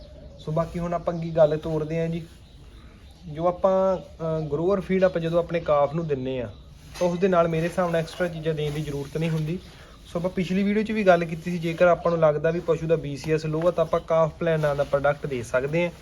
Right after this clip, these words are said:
ਜਿਸ ਦੇ ਨਾਲ ਉਸ ਦੀ ਬਾਡੀ ਦੇ ਵਿੱਚ ਜੇਕਰ weight ਘੱਟ ਆ, ਤਾਂ ਉਸ ਦੇ ਨਾਲ weight increase ਜ਼ਰੂਰ ਹੋ ਜਾਂਦਾ ਕਾਫ ਦਾ। ਬਾਕੀ ਗਰੋਅਰ ਫੀਡ ਦੇ ਨਾਲ ਮੇਰੇ ਹਿਸਾਬ ਦੇ ਨਾਲ ਕੋਈ ਚੀਜ਼ਾਂ ਦੇਣ ਦੀ ਜ਼ਰੂਰਤ ਨਹੀਂ। ਹੁਣ ਆਪਣੀਆਂ ਦੋਵੇਂ ਫੀਮੇਲ ਜੋ ਗਰੋਅਰ ਫੀਡ 'ਤੇ ਚੱਲ ਰਹੀਆਂ ਜੀ,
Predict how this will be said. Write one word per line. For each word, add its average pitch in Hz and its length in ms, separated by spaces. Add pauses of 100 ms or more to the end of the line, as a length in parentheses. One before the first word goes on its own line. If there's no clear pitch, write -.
(440)
ਜਿਸ 165 220
ਦੇ 185 160
ਨਾਲ 170 640
ਉਸ 175 140
ਦੀ 175 320
ਬਾਡੀ 156 420
ਦੇ 175 120
ਵਿੱਚ 147 380 (640)
ਜੇਕਰ 160 240
weight 156 380 (120)
ਘੱਟ 151 200
ਆ, 151 40
ਤਾਂ 160 220 (140)
ਉਸ 165 120
ਦੇ 175 100
ਨਾਲ 165 240
weight 156 400
increase 151 420
ਜ਼ਰੂਰ 143 260
ਹੋ 143 160
ਜਾਂਦਾ 123 240
ਕਾਫ 113 280
ਦਾ। 123 180 (680)
ਬਾਕੀ 170 260
ਗਰੋਅਰ 175 340
ਫੀਡ 180 260
ਦੇ 180 100
ਨਾਲ 170 200
ਮੇਰੇ 156 220
ਹਿਸਾਬ 170 300
ਦੇ 151 80
ਨਾਲ 151 160
ਕੋਈ 156 200
ਚੀਜ਼ਾਂ 156 300
ਦੇਣ 143 200
ਦੀ 143 60
ਜ਼ਰੂਰਤ 127 400
ਨਹੀਂ। 165 120
ਹੁਣ 160 160
ਆਪਣੀਆਂ 165 360
ਦੋਵੇਂ 170 300
ਫੀਮੇਲ 175 380
ਜੋ 156 280
ਗਰੋਅਰ 151 340
ਫੀਡ 160 220
'ਤੇ 165 120
ਚੱਲ 147 220
ਰਹੀਆਂ 131 300
ਜੀ, 156 100